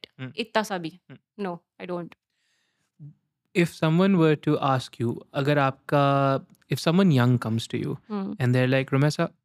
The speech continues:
Speaker 1: we would like to be where you are, not acting wise, but content creation wise।"
Speaker 2: Hmm।
Speaker 1: What kind of, do, do you think you would give them advice?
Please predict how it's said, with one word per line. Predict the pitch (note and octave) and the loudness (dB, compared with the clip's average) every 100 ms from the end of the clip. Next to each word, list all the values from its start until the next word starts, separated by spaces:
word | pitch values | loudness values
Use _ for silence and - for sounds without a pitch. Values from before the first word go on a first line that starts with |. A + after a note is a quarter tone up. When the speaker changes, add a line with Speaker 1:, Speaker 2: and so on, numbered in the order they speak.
| - | 0
Speaker 1:
we | A3+ | 2
would | E3+ | 4
like | B2+ A#2+ - | 4 0 0
to | A#2+ | -2
be | B2 | 0
where | A#2+ A#2+ A2+ | 2 2 0
you | A#2 - | -4 -4
are, | B2+ D3 F3 | -6 -2 2
not | G3 G3+ - B2 | 2 2 -4 -6
acting | A#2+ F3+ F#3 | -4 0 2
wise, | G3+ D#4+ - | 2 -2 -4
but | C3+ - | -4 0
content | A#2+ A#2 A#2+ | 0 2 0
creation | - A#2 - D#3 D3 | 0 -4 -4 -4 -4
wise।" | B2 - A3 | -8 -12 -14
Speaker 2:
Hmm। | G#3+ G#3 A#3+ _ _ C#3+ | -12 -12 -16 _ _ 0
Speaker 1:
What | F#3 - | 0 0
kind | A3 G#3+ | 0 2
of, | E3+ B2+ | 0 0
do, | C#3 - C#3 | -4 -2 0
do | |
you | C#3 D3+ | 2 2
think | D#3 F#3 | 0 0
you | F#3 | 2
would | F3+ E3 | 0 0
give | E3 | 0
them | F3+ D#3+ | 0 0
advice? | C#3+ D3 | -2 -4